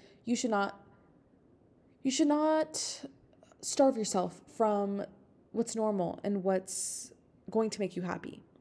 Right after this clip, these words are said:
And at the end of the day, if you want to tell your family, you wanna make sure you're telling them at a time where you have the resources and the ability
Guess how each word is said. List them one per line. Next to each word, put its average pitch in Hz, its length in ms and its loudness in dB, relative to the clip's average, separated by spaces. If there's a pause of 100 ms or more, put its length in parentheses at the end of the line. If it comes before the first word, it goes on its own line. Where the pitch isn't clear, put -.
(440)
And 202 300 2
at 214 100 -2
the 247 100 0
end 247 100 2
of 240 60 -6
the 240 80 4
day, 190 200 4
if 190 140 -4
you 190 60 -2
want 185 200 -4
to - 60 -14
tell 202 140 -6
your 185 140 -4
family, 196 520 -4 (1400)
you 226 120 0
wanna 220 180 2
make 226 120 -2
sure 226 160 0
you're 214 100 0
telling 190 240 -2
them 190 140 -2
at 185 80 0
a 185 40 2
time 180 360 -4
where 180 100 0
you 180 180 -4
have 185 200 -2
the 185 80 -2
resources 190 580 -4
and 185 160 -4
the 185 100 -2
ability 185 600 -2